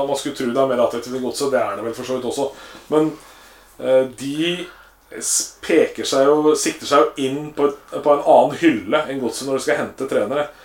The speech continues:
Det er sånn at Godset nå, eh, enn hvor mye man skulle ønske det, så ringer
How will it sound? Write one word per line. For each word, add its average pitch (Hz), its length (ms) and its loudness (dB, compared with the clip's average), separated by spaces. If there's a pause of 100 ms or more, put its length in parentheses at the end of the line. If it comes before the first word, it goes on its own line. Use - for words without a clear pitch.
(140)
Det - 160 -4
er - 80 -6
sånn 131 100 0
at 123 220 -2
Godset 131 480 -4
nå, 120 240 6 (680)
eh, 117 800 2 (240)
enn 123 140 -4 (160)
hvor 123 160 -2
mye 110 220 -2
man 107 100 -2
skulle 127 260 0
ønske - 280 -6
det, 117 80 -2
så 135 140 2
ringer 98 360 -8